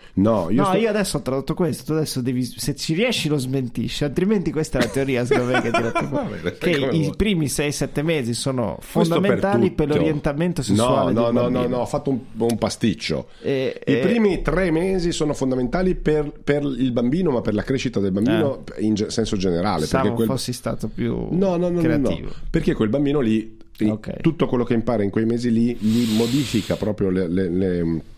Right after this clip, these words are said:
Speaker 1: reti neurali in modo
Speaker 2: Ok.
Speaker 1: esponenziale. Questo è un fatto che prescinde dalla sessualità.
Speaker 2: Sì.
Speaker 1: Poi c'è un momento di preadolescenza dove, e questo è, è s-, mm, come posso dire, scientificamente provato, il bambino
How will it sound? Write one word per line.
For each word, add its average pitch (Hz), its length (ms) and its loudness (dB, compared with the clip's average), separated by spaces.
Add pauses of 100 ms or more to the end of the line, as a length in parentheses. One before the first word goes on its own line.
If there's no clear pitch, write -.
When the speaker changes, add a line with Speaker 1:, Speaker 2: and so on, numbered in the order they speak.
(380)
Speaker 1:
reti 104 280 2
neurali 98 400 2
in 92 60 0
modo 82 260 0
Speaker 2:
Ok. - 280 -8
Speaker 1:
esponenziale. 71 760 -4 (260)
Questo - 240 2
è - 20 4
un 80 60 0
fatto - 420 -6
che 95 140 0
prescinde 85 380 0
dalla 73 140 -2
sessualità. - 560 -8
Speaker 2:
Sì. 104 220 -6 (140)
Speaker 1:
Poi 180 180 2
c'è 113 120 -2
un 107 100 2
momento 113 400 2
di 85 80 0
preadolescenza 92 760 0
dove, 82 500 -2
e 85 100 -2
questo - 420 -2
è, 78 200 -6 (100)
è 78 160 -4
s-, - 120 -12 (380)
mm, 58 360 -4 (100)
come 80 160 -2
posso - 220 -4
dire, 71 220 -2
scientificamente 85 760 -2
provato, 80 640 -4 (540)
il 110 100 2
bambino 127 640 0